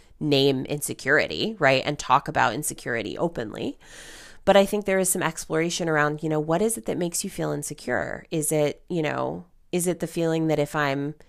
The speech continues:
if I'm enjoying spending time with other people, that I'm, that I don't enjoy spending time with you as much?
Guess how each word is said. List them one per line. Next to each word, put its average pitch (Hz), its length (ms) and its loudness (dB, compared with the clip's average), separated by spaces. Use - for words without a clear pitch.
if 190 160 0
I'm 170 160 4
enjoying 151 440 2
spending 143 280 -2
time 139 220 -6
with 139 140 -6
other 131 180 -4
people, 170 380 -2
that 151 120 2
I'm, 135 440 -2
that 160 160 2
I 143 100 4
don't 147 460 2
enjoy 160 300 0
spending 131 340 -6
time - 180 -10
with 147 140 -8
you 269 160 0
as 311 120 -2
much? 311 400 -2